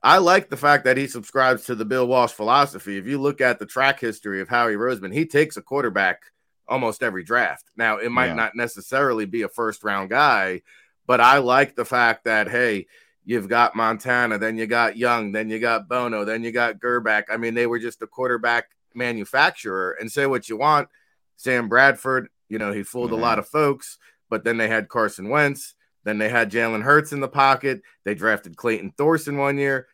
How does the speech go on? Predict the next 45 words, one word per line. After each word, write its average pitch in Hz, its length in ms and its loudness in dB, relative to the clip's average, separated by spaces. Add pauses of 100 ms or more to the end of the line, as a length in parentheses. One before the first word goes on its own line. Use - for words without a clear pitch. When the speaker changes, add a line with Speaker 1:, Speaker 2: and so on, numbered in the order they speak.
Speaker 1:
They 98 100 -6
took 104 260 -8
Nate 107 280 -6
Sudfeld. 143 640 0
So 120 180 -4
to 107 160 -10
me, 143 500 -2 (460)
if 123 180 -6
you 170 180 0
see 165 280 2
a 160 100 4
guy 147 260 4
like 131 200 0
Carson 135 420 -4
Strong 120 600 -2
slide 117 540 0
to 107 340 -4 (260)
day 120 180 -2
two, 110 540 -4 (640)
I 104 140 2
don't 156 180 0
think 160 180 -2
it 139 80 -2
hurts 160 300 -2
to 113 120 -2
have 131 260 0
a 131 40 -8
kid 135 220 -8
like 117 240 -4
that 127 260 -2
in 151 240 -4
there 107 360 -2
competing 110 800 -8 (380)
and, 120 220 -6
and, 123 380 -4
you 139 100 -4
know, 110 180 -2
having 131 440 0
a 98 80 -8
contingency 95 720 -14
plan 92 340 -10
such 90 300 -10
as 80 140 -12
that. 87 280 -4
So 101 360 -2